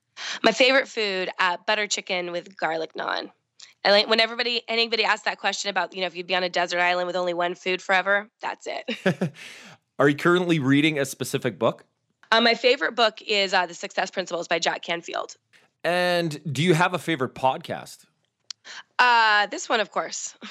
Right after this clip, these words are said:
Speaker 2: <laughs> All right, perfect. <laughs> Now, do you love to win or hate to lose, and why?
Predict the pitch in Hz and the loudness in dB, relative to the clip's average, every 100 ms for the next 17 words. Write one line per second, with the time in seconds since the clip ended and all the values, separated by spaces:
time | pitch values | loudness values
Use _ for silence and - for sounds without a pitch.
0 | - - - 190 160 143 147 123 - 135 | -12 -6 0 4 4 4 0 -2 -2 -2
1 | 175 - - - 220 - 196 - - - | 0 -2 -2 0 0 0 -8 -10 -20 -20
2 | - - 160 170 175 160 135 175 175 165 | -20 -2 2 4 2 0 -6 -2 2 2
3 | 220 - 254 143 165 180 147 127 143 160 | 2 0 -6 -2 -2 0 0 0 -2 -6
4 | - 135 120 110 87 87 101 101 101 69 | -6 -4 -2 -4 -6 -8 -8 -2 -2 -4
5 | 69 | -8